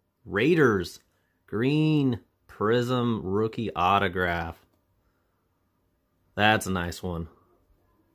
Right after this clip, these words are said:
Not exactly who I wanted, but hell, that's a nice card.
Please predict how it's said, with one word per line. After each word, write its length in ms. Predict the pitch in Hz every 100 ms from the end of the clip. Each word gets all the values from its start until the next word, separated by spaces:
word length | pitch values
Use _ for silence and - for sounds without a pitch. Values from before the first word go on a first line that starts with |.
| _ _ _ _ _ _ _ _ _ -
Not 220 | 117 143
exactly 320 | 131 135 131
who 100 | 143
I 80 | 135
wanted, 420 | 123 165 175 123
but 140 | 104
hell, 380 | - 120 131 107 _ _
that's 200 | 104 107
a 40 | 107
nice 280 | 101 101
card. 380 | - 113 107 90